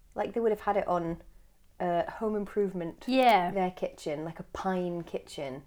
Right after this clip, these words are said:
Speaker 2: Yeah.
Speaker 1: You would have a set of
Speaker 2: S-,
Speaker 1: knives
Speaker 2: yeah,
Speaker 1: like that.
Speaker 2: a steak knife that goes with nothing else.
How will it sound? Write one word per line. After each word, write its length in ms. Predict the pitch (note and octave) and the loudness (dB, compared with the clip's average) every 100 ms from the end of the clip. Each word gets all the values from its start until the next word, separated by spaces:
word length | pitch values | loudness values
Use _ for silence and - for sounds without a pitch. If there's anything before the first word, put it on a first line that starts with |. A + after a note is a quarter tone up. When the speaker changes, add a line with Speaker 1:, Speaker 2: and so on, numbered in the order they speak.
| - | -4
Speaker 2:
Yeah. 320 | A3 G3+ - - - | 0 2 0 -4 -8
Speaker 1:
You 120 | F3+ | -6
would 100 | E3+ | -4
have 200 | E3 D#3+ | -8 -8
a 80 | - | -12
set 280 | - - D3+ | -14 -6 -4
of 40 | C#3+ | -2
Speaker 2:
S-, 80 | D3+ | -4
Speaker 1:
knives 260 | C#3+ C#3 | -4 -2
Speaker 2:
yeah, 100 | A#3 | 2
Speaker 1:
like 100 | G3+ | 2
that. 60 | - | 2
Speaker 2:
a 80 | - | 0
steak 320 | - G#3+ G#3 | 2 2 0
knife 300 | G3+ F3+ - | -2 -2 -2
that 120 | - - | -4 2
goes 220 | G3+ F#3+ | 4 4
with 140 | G3+ | 0
nothing 320 | F#3+ - G3+ | 0 -2 -4
else. 300 | F3+ F3+ - | -4 -6 -8